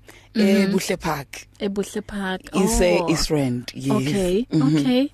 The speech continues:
Speaker 1: okay.
Speaker 2: Mm-hmm.
Speaker 1: Em, Sisihlengiwe, isikhathi sethu ngiyabona ke si-, si-, siyagijima impela, em, ukuthi ke siphume ngala. Amazwi akho nje okugcina ongathanda ukuwasho kuwo wonke nje umuntu olalele kwamanje, ungathini kuyena?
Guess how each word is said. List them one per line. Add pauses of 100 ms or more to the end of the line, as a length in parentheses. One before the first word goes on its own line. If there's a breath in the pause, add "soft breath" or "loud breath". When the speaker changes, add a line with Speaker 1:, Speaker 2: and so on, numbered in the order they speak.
Speaker 1:
okay.
Speaker 2:
Mm-hmm.
Speaker 1:
Em,
Sisihlengiwe,
isikhathi
sethu
ngiyabona
ke
si-,
si-,
siyagijima
impela, (360 loud breath)
em,
ukuthi
ke
siphume
ngala.
Amazwi
akho
nje
okugcina (340 loud breath)
ongathanda
ukuwasho
kuwo
wonke
nje
umuntu
olalele
kwamanje,
ungathini
kuyena?